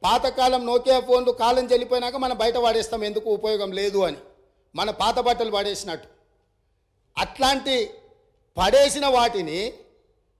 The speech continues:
దాదాపుగా పదివేల కోట్లు పెట్టి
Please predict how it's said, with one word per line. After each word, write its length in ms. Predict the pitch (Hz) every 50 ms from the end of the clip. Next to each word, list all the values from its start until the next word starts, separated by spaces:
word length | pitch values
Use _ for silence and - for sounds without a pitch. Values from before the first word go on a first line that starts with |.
| _ _ _
దాదాపుగా 960 | - 160 190 247 269 262 285 254 240 220 - 202 175 170 170 202 226 262 - - - - - _ _ _ _ _ _ _ _ _ _ _ _ _ _
పదివేల 520 | - 202 214 277 262 247 254 269 285 294 277
కోట్లు 400 | 269 - 240 254 262 254 262 226
పెట్టి 540 | 190 190 185 - - 170 190 226 311 440